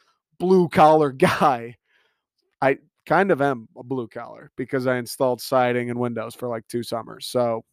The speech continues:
suck on my balls for that one. But I'm af-, I'm afraid of Michigan now. It's weird 'cause on one hand, I kind of want State to play 'em because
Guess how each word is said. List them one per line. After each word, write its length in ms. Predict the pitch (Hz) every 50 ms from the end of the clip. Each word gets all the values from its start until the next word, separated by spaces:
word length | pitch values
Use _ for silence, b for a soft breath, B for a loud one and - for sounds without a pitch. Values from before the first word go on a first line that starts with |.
| _ _ _ _ _ _ _ _ _ _ _ _ _ _ _ _
suck 280 | - - - 139 127 -
on 120 | 127 123
my 140 | 120 120 120
balls 520 | 123 120 120 127 131 120 110 117 117 113 -
for 160 | - - 123
that 220 | 120 123 123 117
one. 200 | 123 120 117 123 139 - B B B B B B B B B B B B _ _ _ _ _ _ _ _ _ -
But 380 | - 170 143 123 113 - - - - _ _ _ _ _ _ _ _ _ _ _ _ _ _ _ _ _ _ _ _ - -
I'm 140 | 156 147 139
af-, 140 | 135 113 127
I'm 280 | 135 135 131 123 123
afraid 340 | 123 117 - - 135 127 120
of 80 | 117 110
Michigan 420 | 123 123 110 - - - 120 120
now. 280 | 113 107 107 120 131 123 _ _ _ _ _ _ _ _ _ _ _ _ _ _ _ _ _ _ _
It's 200 | - 151 - -
weird 320 | 131 147 165 165 180 175 -
'cause 160 | - 175 147
on 160 | 151 139 127
one 220 | 120 123 127 131 143
hand, 240 | 151 160 165 160
I 80 | 143 127
kind 240 | - - 143 143 143
of 100 | 135 113
want 320 | 113 117 120 120 127 127
State 280 | - - 147 139 143 -
to 80 | - 135
play 280 | - 147 147 147 147
'em 120 | 147 143 131
because 560 | 127 123 - - 135 127 123 120 113 113 -